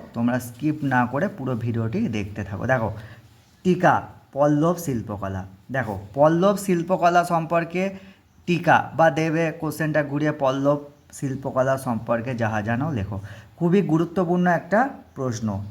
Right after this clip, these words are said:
এইবারে মাইনর ইতিহাসের ক্ষেত্রে। দেখো, পল্লব শিল্পকলা আমি একদম সহজ সরল ভাষায়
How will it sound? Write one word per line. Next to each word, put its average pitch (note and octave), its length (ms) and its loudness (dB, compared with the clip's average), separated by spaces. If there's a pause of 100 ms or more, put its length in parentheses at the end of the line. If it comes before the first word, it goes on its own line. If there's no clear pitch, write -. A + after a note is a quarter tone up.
(140)
এইবারে C#3+ 480 2 (1160)
মাইনর C3 440 2 (180)
ইতিহাসের A2 500 -8
ক্ষেত্রে। G2 340 -14 (500)
দেখো, A#2+ 260 2 (460)
পল্লব F#3 360 4
শিল্পকলা F#3+ 680 4 (160)
আমি F3 260 0
একদম E3 360 2 (100)
সহজ E3+ 240 2
সরল F3 300 0
ভাষায় E3 420 2